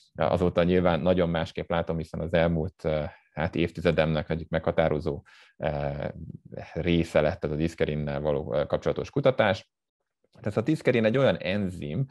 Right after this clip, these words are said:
ami a különböző sejtekben levő R N S-eket tudja, ahogy szaknyelven mondjuk, poszttranszkripcionálisan módosítani. Tehát ugye a D N S-ről átíródik az R N S, és ezt az R N S-t lehet módosítani az egyes bázisoknak a,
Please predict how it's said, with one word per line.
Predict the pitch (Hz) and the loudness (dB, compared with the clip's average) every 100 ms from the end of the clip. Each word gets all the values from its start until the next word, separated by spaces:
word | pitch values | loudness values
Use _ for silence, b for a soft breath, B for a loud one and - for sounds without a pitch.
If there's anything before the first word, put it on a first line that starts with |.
| B B B | B B B
ami | 82 82 85 | 2 4 4
a | 82 | 4
különböző | 147 135 87 80 73 85 82 87 92 _ | 4 6 6 2 0 0 0 0 -2 _
sejtekben | - 101 95 87 85 69 | 0 2 4 0 0 -2
levő | 73 82 76 - | -2 -2 -2 2
R | 90 85 | 4 4
N | 78 | 0
S-eket | - - - 76 - | -4 -10 -4 -4 -4
tudja, | - 85 80 80 82 92 - | -4 -4 2 4 4 2 -4
ahogy | 76 78 78 - _ - | -4 -2 -4 -8 _ -10
szaknyelven | - 90 95 80 69 | -2 0 2 0 0
mondjuk, | 76 80 - | -2 -2 -4
poszttranszkripcionálisan | - 87 - 80 73 - 76 76 76 71 - 67 | 0 0 0 -4 -4 -6 -8 -6 -4 -4 -4 -4
módosítani. | 69 71 69 - - - 78 | -2 -2 -2 -4 -6 -8 -8
Tehát | - 73 - | -8 -8 -4
ugye | 80 80 73 B B B | 2 2 2 B B B
a | 80 | 0
D | 85 | 4
N | 101 95 82 | 6 6 4
S-ről | - 82 | 2 0
átíródik | 87 - - - - | 0 -2 -4 -6 -6
az | - - | -4 2
R | 73 | 4
N | 151 160 | 6 4
S, | - | 2
és | - | -6
ezt | 156 - | -6 -6
az | - 147 | 2 4
R | 95 | 6
N | 90 85 | 6 2
S-t | - | 2
lehet | 92 90 76 | 0 2 2
módosítani | 87 87 82 78 78 80 80 117 156 B B | 0 -2 -2 -4 -6 -4 -2 -2 -4 B B
az | - | -2
egyes | 95 87 85 | 2 4 4
bázisoknak | 92 87 87 - 82 92 87 - | 2 2 2 0 -2 -2 -2 0
a, | 80 78 - | 0 0 -2